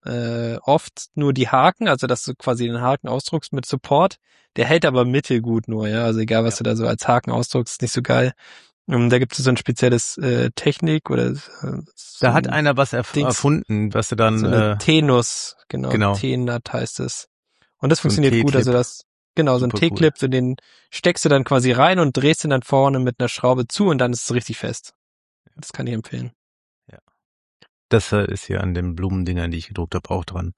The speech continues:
Speaker 2: Dann,
Speaker 1: Mhm.
Speaker 2: äh, vertraut man dem Ding auch mehr, dass das, äh, dann
Speaker 1: Ja,
Speaker 2: hält's
Speaker 1: ja,
Speaker 2: auch
Speaker 1: das
Speaker 2: für
Speaker 1: ist
Speaker 2: die
Speaker 1: schon
Speaker 2: Fliege.
Speaker 1: echt so.
Speaker 2: Ja.
Speaker 1: Das ist schon echt so, ja. Und es hält ziemlich gut, ja.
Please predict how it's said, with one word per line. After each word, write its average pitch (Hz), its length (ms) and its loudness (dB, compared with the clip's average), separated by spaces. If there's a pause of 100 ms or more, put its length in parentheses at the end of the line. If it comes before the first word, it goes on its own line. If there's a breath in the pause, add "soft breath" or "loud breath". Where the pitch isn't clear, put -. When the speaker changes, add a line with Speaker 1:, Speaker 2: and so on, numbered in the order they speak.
(360 loud breath)
Speaker 2:
Dann, 123 300 2
Speaker 1:
Mhm. 147 80 -4
Speaker 2:
äh, - 240 0
vertraut 131 400 2
man 127 140 2
dem 120 160 4
Ding 107 160 2
auch 92 180 0
mehr, 92 280 0
dass 101 200 -4
das, 95 320 -4
äh, 92 160 -6
dann 104 140 0
Speaker 1:
Ja, 113 80 4
Speaker 2:
hält's 113 160 4
Speaker 1:
ja, - 20 2
Speaker 2:
auch - 40 2
Speaker 1:
das - 120 -2
Speaker 2:
für - 80 -6
Speaker 1:
ist - 40 -6
Speaker 2:
die 85 40 -6
Speaker 1:
schon 113 120 -6
Speaker 2:
Fliege. 107 140 -6
Speaker 1:
echt - 80 -12
so. 127 80 -10 (100)
Speaker 2:
Ja. - 100 -12 (880)
Speaker 1:
Das 139 100 -18
ist - 40 -14
schon - 140 -10
echt - 220 -12
so, - 100 -12
ja. 127 140 -12 (360)
Und 147 160 0
es - 100 0
hält 147 160 4
ziemlich 123 220 -2
gut, 120 220 -2
ja. 110 200 -6